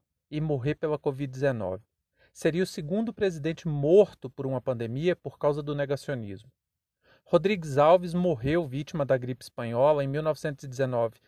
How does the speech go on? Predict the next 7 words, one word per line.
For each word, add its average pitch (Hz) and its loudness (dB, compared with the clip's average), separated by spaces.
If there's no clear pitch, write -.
que 214 -2
ele 254 6
mesmo 175 -2
tanto 190 -2
desdenhou 151 -2
da 139 -2
pandemia. 135 -6